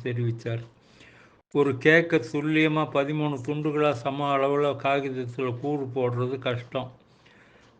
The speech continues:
அதே மாதிரி இந்த வயல்வெளியில அதை விட கஷ்டமான ஜியாமெட்ரி உருவங்களை யாரோ அமைச்சிருக்காங்க. உண்மையிலே இது பெரிய விஷயம் அப்படின்னு மோனி கிளிங்கர்பெர்க் சொன்னார்.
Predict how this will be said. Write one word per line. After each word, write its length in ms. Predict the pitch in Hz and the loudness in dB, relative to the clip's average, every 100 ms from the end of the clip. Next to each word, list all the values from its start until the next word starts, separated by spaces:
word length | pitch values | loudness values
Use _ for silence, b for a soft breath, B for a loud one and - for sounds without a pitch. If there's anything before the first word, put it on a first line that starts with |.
| - | -4
அதே 400 | 147 139 160 170 | -2 4 6 6
மாதிரி 300 | 165 156 160 | 6 4 4
இந்த 200 | 156 143 | 2 4
வயல்வெளியில 680 | 139 151 156 151 143 139 147 147 | 4 4 4 2 2 0 2 2
அதை 200 | 135 143 | 2 0
விட 200 | 147 151 | 0 0
கஷ்டமான 600 | 147 120 120 143 143 147 | 0 -2 -6 -4 -2 -4
ஜியாமெட்ரி 560 | 131 135 143 143 120 | -2 -2 0 -4 -4
உருவங்களை 560 | 135 131 139 135 131 139 | -2 2 2 0 -2 0
யாரோ 300 | 139 127 131 | 0 2 0
அமைச்சிருக்காங்க. 720 | 127 120 131 127 120 113 113 117 - b b b b b - | -2 -6 -6 -6 -4 -4 -4 -8 -12 b b b b b -6
உண்மையிலே 480 | 147 151 151 151 165 | 0 4 6 6 4
இது 180 | 139 | 2
பெரிய 420 | 123 143 151 156 151 | -2 0 2 4 2
விஷயம் 480 | 135 120 139 139 139 | 0 -4 -4 -2 -4
அப்படின்னு 400 | 131 123 131 143 | -2 -2 -4 -4
மோனி 300 | 135 143 143 | -4 -4 -4
கிளிங்கர்பெர்க் 840 | 127 135 139 139 131 123 123 120 - | -6 -4 -2 0 0 0 0 -2 -10
சொன்னார். 500 | - 127 117 117 113 | -8 -4 0 0 -2